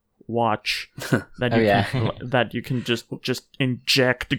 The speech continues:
Speaker 1: Greek myth
Speaker 2: <laughs>
Speaker 1: straight into your veins.
Speaker 2: See, the,
Speaker 3: That's literally
Speaker 1: That's
Speaker 3: how it felt, yeah.
Speaker 2: <laughs> part, part of the
Speaker 1: <laughs>
Speaker 2: idea was, this sounds almost self-indulgent, but I wanted to create the biggest video on the internet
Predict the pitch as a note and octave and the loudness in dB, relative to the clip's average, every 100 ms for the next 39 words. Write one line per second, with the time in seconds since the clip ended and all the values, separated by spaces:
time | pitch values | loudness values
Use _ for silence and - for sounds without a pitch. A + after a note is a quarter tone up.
0 | - C3+ B2 A#2+ B2+ B2 A#2 - D3 E3 | -2 -2 -2 -4 -4 -4 -2 0 2 2
1 | B2+ C3 B2+ - A2+ G2+ G#2+ A2+ A#2+ A2 | 0 0 -4 0 0 0 -2 0 0 -2
2 | G#2 - - D3 - C3 C3 A#2 A#2 - | -4 -4 -2 -4 -4 0 4 4 2 0
3 | B2 B2 B2+ B2+ - A#2 G#2+ A2 G2 F#2 | 2 2 4 6 8 6 2 4 4 2
4 | G2+ G2 F#2+ - - - C#3 F3 D3 D3 | 0 0 -2 -10 -4 2 2 4 4 4
5 | D3 C#3+ C3+ B2+ - F#2+ G#2+ A#2 A2+ A2 | 4 6 8 8 4 2 2 0 2 4
6 | G#2 - - B2 - C#3 D3 A#2+ G#2+ G2+ | 4 0 0 2 4 4 4 4 0 0
7 | - G2+ - A2 D#2+ E2 F2+ - - - | 2 0 0 -2 -2 -6 -8 -12 -18 -20
8 | _ _ G2+ G2+ - _ - A2+ A2+ A#2+ | _ _ 2 2 2 _ 2 2 2 -2
9 | C3 C#3 - - - - G#2+ F#2 G#2+ - | -2 -4 -4 -4 -2 0 0 0 -2 -6
10 | - G#2+ G2+ G2+ G2 G#2+ - - - - | -4 -2 0 0 0 0 -2 -6 -8 -14
11 | _ _ _ A2 G#2 G2+ G#2+ B2+ C3+ - | _ _ _ -4 -2 2 2 2 -2 -12
12 | _ A#2+ A2 G#2+ G2+ G#2 B2 B2+ | _ 2 2 0 -2 -2 -4 -4